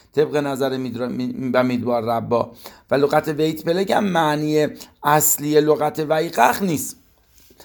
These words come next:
بت می‌فرماد: «یه شنایر ال دور مت»، بایستی که ما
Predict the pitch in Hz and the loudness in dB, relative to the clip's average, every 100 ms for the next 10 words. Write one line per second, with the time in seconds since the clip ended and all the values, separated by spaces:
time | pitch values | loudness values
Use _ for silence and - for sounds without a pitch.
0 | - - _ - 131 208 233 - - 143 | -20 -20 _ -14 4 6 6 0 -10 -8
1 | 139 143 143 175 180 202 165 160 156 185 | -4 -4 -4 -6 -4 -6 -4 -4 -2 -4
2 | - 151 156 170 - - - _ 123 110 | -6 -4 -2 -2 -6 -14 -20 _ -12 2
3 | 147 143 190 175 139 127 123 123 123 127 | 4 6 6 6 0 -2 -4 -4 -4 -4
4 | - 147 139 135 | -8 -8 -6 -6